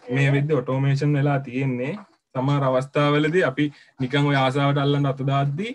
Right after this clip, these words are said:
සෙන්සර් එකක් මේ වෙලාව මුළු ප්‍රොඩක්ෂන් ලයින් එකක්ම පිස්සු නටන්න ඉඩ තියෙනවා. ඒකින්ද දන්න සුපර්වයිසර් කෙනෙක් එක්ක ගිහිල්ලා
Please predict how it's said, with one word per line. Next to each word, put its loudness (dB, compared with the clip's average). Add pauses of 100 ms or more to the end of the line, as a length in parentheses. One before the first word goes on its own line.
(480)
සෙන්සර් 2
එකක් 0
මේ 2
වෙලාව 2
මුළු -4
ප්‍රොඩක්ෂන් -2
ලයින් 2
එකක්ම -2
පිස්සු -4
නටන්න 0 (720)
ඉඩ -2
තියෙනවා. 0
ඒකින්ද -2 (360)
දන්න 0
සුපර්වයිසර් -2
කෙනෙක් -4
එක්ක -8 (120)
ගිහිල්ලා -2